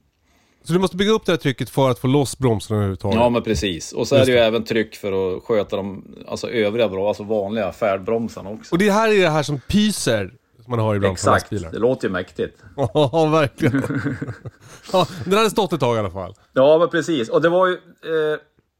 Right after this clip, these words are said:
Speaker 2: när, när jag hade klarat den där resan på de där små vägarna, vi fick något möte, jag fick något möte också med en, eh, lokaltrafiksbuss.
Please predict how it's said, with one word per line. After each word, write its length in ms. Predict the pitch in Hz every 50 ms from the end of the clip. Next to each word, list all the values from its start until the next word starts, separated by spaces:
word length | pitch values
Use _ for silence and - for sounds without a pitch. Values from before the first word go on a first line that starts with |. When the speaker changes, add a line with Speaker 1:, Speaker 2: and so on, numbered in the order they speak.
| _ _ -
Speaker 2:
när, 140 | 156 165 175 -
när 120 | 170 170
jag 100 | 175 170 165
hade 180 | 175 175 180
klarat 400 | 175 - 190 202 185 190 233 226
den 80 | 175 156
där 120 | 156 156
resan 560 | 139 123 120 117 110 - 143 131 117 123 135 - _ _ _ _ _ -
på 80 | 143
de 100 | 135 135
där 100 | 151 156
små 360 | 147 - - 143 135 123 127
vägarna, 440 | 127 139 151 156 156 139 110 107 110
vi 80 | 127 127
fick 160 | 160 160 160
något 200 | 160 156 156 -
möte, 560 | 160 165 170 165 156 147 143 147 _ - 190
jag 100 | 170 143
fick 140 | - 160 160
något 160 | 160 143 -
möte 460 | 160 160 165 156 147 135 139 - -
också 340 | - 131 127 - - - 123
med 220 | 113 113 117 117 117
en, 180 | 113 113 113
eh, 160 | 110 104 101 98 107 - _ _ _ _ - - _ _ _ _ _ - - _ _ _ _
lokaltrafiksbuss. 1300 | - 117 123 - - 143 131 120 110 117 117 113 127 123 113 - - 151 143 113 95 - - - -